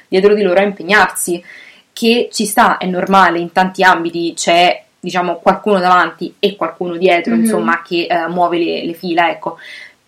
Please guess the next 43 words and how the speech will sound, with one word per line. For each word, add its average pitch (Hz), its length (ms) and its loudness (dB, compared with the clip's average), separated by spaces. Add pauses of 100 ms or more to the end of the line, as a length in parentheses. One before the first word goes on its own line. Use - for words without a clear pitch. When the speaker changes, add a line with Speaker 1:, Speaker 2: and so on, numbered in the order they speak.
(280)
Speaker 1:
Però 226 300 8
l'impegno 196 380 0
non 196 100 0
è 208 80 -2
che 170 100 -8
non 165 140 -6
c'è, 160 280 -2 (200)
viene 254 240 2
da 226 80 2
una 185 100 4
parte 220 380 2
diversa 196 500 2
che 180 80 0
voi 208 140 -2
non 175 100 -2
vedete, 185 500 2
ma 170 200 -2
c'è 196 160 -4
sempre, 165 440 -2
c'è 165 140 -8
qualcuno 190 340 0
che 190 100 2
si - 140 -6
impegna 208 460 0
e 190 80 -8
qualcuno 190 320 -2
che 170 80 -2
ha 165 60 -4
successo, - 580 -2
magari 185 240 2
non 175 160 -4
sono 190 160 -2
sempre 190 260 0
la 170 60 -6
stessa 185 240 -2
persona, 196 440 0
ma 160 160 0
esistono 180 380 -8
sempre 170 380 0
due, 185 180 2
almeno 175 300 -4
figure. 208 220 2
Speaker 2:
Entrambe, 202 520 4